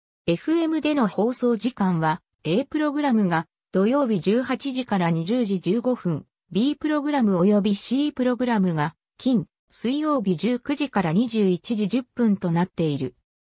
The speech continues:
この場合、通常ラジオ第一と同時放送となる夜十九時のエヌエイチケー今日のニュースは放送休止となる。Eテレのクラシック音楽館は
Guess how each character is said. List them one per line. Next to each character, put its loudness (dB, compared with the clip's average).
こ 0
の 0
場 4
合、 2
通 -2
常 0
ラ 0
ジ 2
オ 4
第 2
一 -4
と -2
同 2
時 -4
放 0
送 0
と -2
な 2
る 0
夜 0
十 -2
九 -2
時 0
の 2
エ 4
ヌ 4
エ 0
イ -4
チ -10
ケ 0
ー -2
今 0
日 4
の 4
ニ 4
ュ 2
ー -2
ス -4
は 0
放 0
送 0
休 -4
止 -8
と 0
な 0
る。 -6
E 2
テ 0
レ 2
の -2
ク -6
ラ 2
シ -6
ッ -12
ク -2
音 0
楽 -2
館 0
は 0